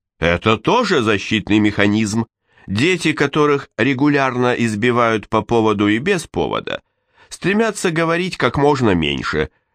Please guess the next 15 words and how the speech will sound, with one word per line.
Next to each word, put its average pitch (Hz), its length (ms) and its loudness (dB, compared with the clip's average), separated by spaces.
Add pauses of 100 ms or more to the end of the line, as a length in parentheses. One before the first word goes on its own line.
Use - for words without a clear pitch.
(120)
чтобы 147 300 0
лишний 147 360 0
раз 151 340 -2
не 110 140 2
привлекать 120 560 0
к - 80 -12
себе 104 260 0
внимания 104 720 0
и 123 120 0
не 135 160 4
напоминать 135 500 0
взрослым 113 600 -2 (220)
о 95 140 -2
своем 101 340 0
существовании. 92 1040 0